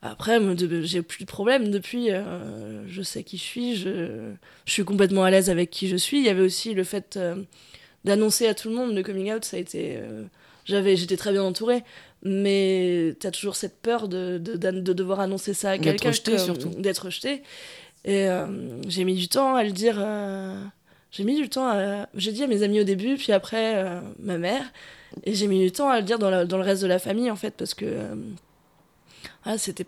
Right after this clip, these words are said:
Speaker 1: ça, ça me faisait peur, alors qu'il n'y avait pas de raison. Une famille très ouverte, euh... voilà. Mais mes grands-parents l'ont su que, euh... il y a deux ans, trois ans.
Speaker 2: Ah oui,
Speaker 1: Ouais.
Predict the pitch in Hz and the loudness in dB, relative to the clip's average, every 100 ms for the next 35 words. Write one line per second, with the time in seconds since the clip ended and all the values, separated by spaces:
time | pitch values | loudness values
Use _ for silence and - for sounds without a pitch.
0 | - - 147 185 - 196 196 202 208 208 | -8 -4 -2 0 -2 -2 -2 4 4 6
1 | 277 214 175 - 208 190 190 196 214 220 | 6 6 2 0 -2 -2 -2 2 2 2
2 | 294 - - - - _ 202 180 190 185 | -2 -6 -20 -20 -20 _ -8 -4 -4 -2
3 | 202 196 233 254 - 208 - 214 - - | 0 4 4 4 -2 -6 -4 -6 -8 -10
4 | - - - _ - 202 - - - - | -12 -16 -20 _ -8 -8 -10 -18 -20 -2
5 | 196 190 190 196 208 233 202 - 233 - | 2 2 2 0 0 -2 -2 -4 -6 -6
6 | 233 233 196 208 214 208 208 196 _ _ | -2 -2 -2 -6 -10 -12 -14 -20 _ _
7 | _ _ _ 185 190 220 285 302 _ _ | _ _ _ -8 -2 -2 -2 -6 _ _
8 | _ _ _ _ - 214 254 _ _ _ | _ _ _ _ -10 -10 -12 _ _ _
9 | _ 139 185 202 - 208 226 | _ -6 -6 -8 -12 -10 -10